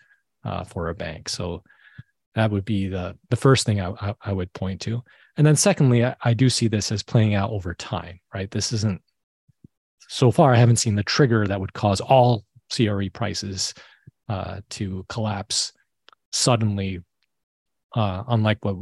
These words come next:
happened with the, uh, residential mortgage market during the Great Recession, these are, you know, the leases are staggered out over time. The mortgages also come due at different points in time. So I,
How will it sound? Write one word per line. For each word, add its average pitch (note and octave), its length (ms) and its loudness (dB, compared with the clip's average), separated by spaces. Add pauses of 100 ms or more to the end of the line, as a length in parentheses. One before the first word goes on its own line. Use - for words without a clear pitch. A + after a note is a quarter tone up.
happened G#2+ 380 -2
with F#2 200 -4
the, F2+ 280 -8
uh, F2 80 -4
residential G#2 500 2
mortgage F#2 320 -6
market F#2 500 -8 (500)
during A2 160 0
the F2+ 80 -4
Great F#2+ 200 -6
Recession, A2 480 2
these G#2+ 320 2 (320)
are, D3+ 100 2
you D3 80 -10 (180)
know, A#2+ 100 2
the A2+ 60 2
leases B2 340 6
are B2 100 6
staggered A2 440 4
out G#2 180 4
over G#2 160 0
time. G2 600 -4 (460)
The A2+ 60 -2
mortgages A2 460 4
also G#2 320 2
come G#2+ 260 0
due G#2+ 180 2
at G#2 80 -2
different G#2 300 -4
points G#2 240 -8
in G#2 100 -4
time. G2+ 240 -6
So G2+ 220 -6
I, A#2+ 120 -16